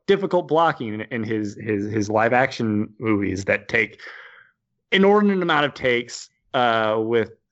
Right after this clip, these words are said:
crazy camera movements. And then in animation, when he has, e-, especially, like, stop motion animation, where you can, you have incredible control over the blocking of the scene. What goes in there,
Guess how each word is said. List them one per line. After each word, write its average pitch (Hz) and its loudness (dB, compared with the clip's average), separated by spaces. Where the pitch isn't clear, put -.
crazy 143 2
camera 170 0
movements. 104 -6
And 131 0
then 120 2
in 117 0
animation, 127 0
when 131 0
he 131 0
has, 123 0
e-, - -6
especially, 107 -2
like, 104 -4
stop 131 -2
motion 160 0
animation, 151 0
where 139 4
you 131 2
can, 117 -2
you 135 0
have 113 -2
incredible 180 2
control 135 0
over 101 2
the - -2
blocking 120 0
of 107 -4
the 110 -4
scene. 98 -6
What 131 0
goes 147 4
in 156 2
there, 117 2